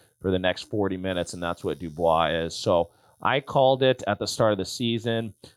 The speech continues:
Uh, look, you, you lost an Iafallo who could have played one through, you know, one through three. He was mostly a top line guy, being paired with Kopitar,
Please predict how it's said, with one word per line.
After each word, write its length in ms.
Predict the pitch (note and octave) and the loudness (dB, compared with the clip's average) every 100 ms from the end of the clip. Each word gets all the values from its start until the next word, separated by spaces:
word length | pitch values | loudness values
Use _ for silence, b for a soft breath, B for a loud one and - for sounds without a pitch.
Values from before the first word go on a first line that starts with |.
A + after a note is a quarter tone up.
| B | B
Uh, 400 | G2 G2 F#2+ F#2+ - | 0 2 2 0 0
look, 240 | B2 C#3 | 0 0
you, 180 | G2+ G2 | -2 -2
you 260 | F2+ F2 F#2+ | 0 -2 0
lost 320 | G2+ A2 A2 | 4 4 2
an 80 | G#2 | -6
Iafallo 640 | - A2 F#2+ G2 G2+ A#2 | 0 0 2 4 6 4
who 100 | A#2+ | 2
could 140 | G2+ F#2+ | 0 -4
have 100 | F2 | -4
played 440 | G2+ F#2+ F#2+ F#2 - | 0 0 0 -4 -8
one 560 | F2+ E2+ G2 G#2+ B2 - - | -10 0 2 2 -2 -6 -8
through, 580 | A2+ G#2 G2+ F#2+ F#2+ E2+ _ | -2 0 0 -2 -4 -8 _
you 140 | E2 | -8
know, 120 | E2 G2 | -4 -4
one 560 | A#2 G2 F2 F2 G2 | -4 -8 -8 -4 -4
through 220 | - B2 | -4 -8
three. 400 | G2+ G2+ A#2+ A#2+ | -6 -2 0 0
He 100 | F2+ | -2
was 180 | F2+ F2 | -6 -6
mostly 520 | F#2+ G2+ G#2+ - G#2 | -6 -4 -4 -2 -2
a 40 | G2+ | 0
top 320 | - F#2+ - | 0 0 0
line 200 | F#2 F2 | -8 -4
guy, 340 | F#2+ G2+ G2+ | -2 0 0
being 280 | F#2+ F#2 F2 - B B _ | -4 -8 -12 -16 B B _
paired 200 | - A2+ | 2 2
with 160 | G#2+ G2 | 2 -2
Kopitar, 800 | - D3 - - C#3 C3 C3 | 0 0 0 0 4 6 4